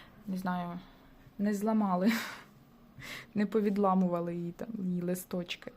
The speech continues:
Тобто щось нарешті в вашому житті починає приходити до ладу, починає працювати правильно,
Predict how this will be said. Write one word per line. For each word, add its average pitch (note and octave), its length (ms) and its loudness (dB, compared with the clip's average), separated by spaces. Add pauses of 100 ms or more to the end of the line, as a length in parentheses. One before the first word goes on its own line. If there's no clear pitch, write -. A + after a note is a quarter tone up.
(1400)
Тобто G3 520 -2
щось C#4+ 560 2
нарешті G#3+ 560 2
в F#3+ 40 -4
вашому G3+ 420 0
житті F#3+ 440 -2
починає G#3 920 2
приходити F#3+ 800 -4
до F#3 140 0
ладу, F3+ 460 0 (600)
починає G3 1120 0 (1700)
працювати G#3 580 0
правильно, F#3+ 680 -2